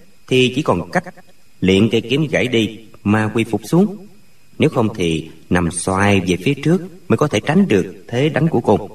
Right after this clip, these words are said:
Nhưng sư phụ và sư nương đều là những kiếm thuật danh gia, có điều gì lấy lưng liệu có thể chịu làm tư thế đó không?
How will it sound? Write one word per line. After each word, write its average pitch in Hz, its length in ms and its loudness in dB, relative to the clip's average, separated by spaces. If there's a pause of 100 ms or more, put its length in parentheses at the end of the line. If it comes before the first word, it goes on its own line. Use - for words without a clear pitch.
(1040)
Nhưng 139 400 2
sư 165 100 -6
phụ 117 220 -2
và 113 100 -2
sư 160 100 -4
nương 147 340 2 (120)
đều 123 160 2
là 113 80 2
những 113 180 2
kiếm 202 140 2
thuật - 180 -2
danh 143 160 0
gia, 143 200 0 (520)
có 214 100 2
điều 151 120 4
gì 123 400 0 (180)
lấy 120 140 0
lưng 143 360 4 (400)
liệu 117 120 2
có 208 100 -2
thể 160 540 2 (160)
chịu 135 120 0
làm 143 120 2
tư 175 100 0
thế 196 140 -2
đó 226 120 0
không? 185 300 -4